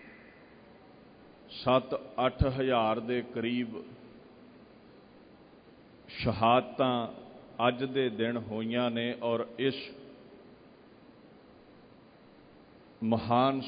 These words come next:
ਸਾਕੇ ਦਾ ਜੋ ਜ਼ਿਕਰ ਇਤਿਹਾਸ ਵਿੱਚ ਮਿਲਦਾ ਹੈ, ਇਸ ਖੂਨੀ ਸਾਕੇ ਨੂੰ ਛੋਟਾ ਘੱਲੂਘਾਰਾ ਕਹਿ ਕੇ ਸਿੱਖ ਜਗਤ ਸੰਬੋਧਿਤ ਕਰਦਾ ਹੈ।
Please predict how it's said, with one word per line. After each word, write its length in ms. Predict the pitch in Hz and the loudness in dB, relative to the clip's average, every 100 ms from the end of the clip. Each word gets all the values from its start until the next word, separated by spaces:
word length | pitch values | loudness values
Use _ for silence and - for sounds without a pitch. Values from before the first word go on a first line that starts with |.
| - | -2
ਸਾਕੇ 420 | 117 117 127 131 | -2 -2 -4 -4
ਦਾ 240 | 120 123 | 0 0
ਜੋ 220 | 113 120 107 | 0 -4 -6
ਜ਼ਿਕਰ 440 | 113 113 123 113 | -8 -6 -4 -4
ਇਤਿਹਾਸ 640 | 113 117 98 110 120 127 123 | -6 -6 -4 0 0 0 -4
ਵਿੱਚ 260 | 120 - | -8 -6
ਮਿਲਦਾ 480 | 110 104 104 107 113 | -6 -6 -4 -2 0
ਹੈ, 280 | 113 117 117 - - - | 0 -2 -2 -8 -18 -6
ਇਸ 240 | 120 120 - - | -4 -4 -8 -10
ਖੂਨੀ 440 | - 120 127 139 | -4 0 2 2
ਸਾਕੇ 520 | 131 113 110 - 123 120 | 0 0 -2 0 -2 -2
ਨੂੰ 220 | 120 113 | -4 -6
ਛੋਟਾ 500 | - 113 110 131 123 | -6 -8 -4 -2 -2
ਘੱਲੂਘਾਰਾ 840 | 120 113 101 110 110 107 104 110 | -2 -6 -6 -8 -6 -6 -2 -2
ਕਹਿ 280 | 107 117 117 | -2 -4 -4
ਕੇ 340 | 107 110 101 - - - - - | -4 -6 -6 -8 -18 -20 -20 -16
ਸਿੱਖ 400 | - 143 143 117 | -4 -4 -4 -6
ਜਗਤ 400 | 113 110 113 - | -4 -4 -8 -10
ਸੰਬੋਧਿਤ 640 | - 110 107 117 110 - | -10 -6 -4 -6 -6 -12
ਕਰਦਾ 540 | - 104 98 101 92 | -8 -8 -6 -6 -6
ਹੈ। 120 | 87 | -10